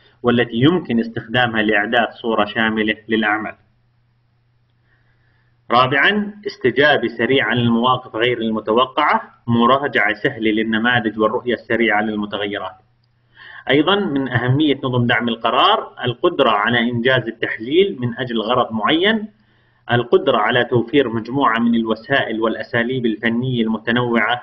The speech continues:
لإعداد التحاليل من أجل أغراض معينة. أيضًا، من أهمية نظم دعم القرار تحسين الاتصالات والرقابة، حيث أن هذه النظم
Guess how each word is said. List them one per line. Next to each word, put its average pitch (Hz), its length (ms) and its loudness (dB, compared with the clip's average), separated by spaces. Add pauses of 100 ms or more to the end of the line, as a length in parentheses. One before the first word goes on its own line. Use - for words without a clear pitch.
لإعداد 113 600 -2
التحاليل 113 840 -2
من 113 240 -6
أجل 117 280 -2
أغراض 110 460 -2
معينة. 104 360 -8 (1040)
أيضًا، 139 540 2 (1120)
من 123 160 0
أهمية 131 560 2
نظم 120 220 2
دعم 117 220 0
القرار 131 640 0
تحسين 135 480 -4
الاتصالات 117 760 -2
والرقابة، 131 680 2
حيث 117 360 -2 (100)
أن 113 160 -2
هذه 120 420 -2
النظم 143 440 -4